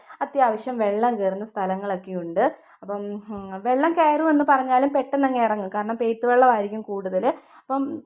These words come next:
ആ, മഴയില്ല എങ്കിൽ നല്ല ഭംഗിയാണ് അവിടെയൊക്കെ കാണാൻ വേണ്ടിയിട്ട്. എനിക്ക് ഭയങ്കര ഇഷ്ടമാണ്.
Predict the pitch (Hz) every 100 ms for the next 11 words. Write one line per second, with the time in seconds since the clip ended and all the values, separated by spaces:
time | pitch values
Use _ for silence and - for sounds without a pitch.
0 | 233 226 233 247 285 359 277 285 277 240
1 | 254 220 226 269 294 254 220 254 220 208
2 | 202 202 214 196 185 202 196 185 185 185
3 | 240 294 277 220 233 240 233 - 196 175
4 | 170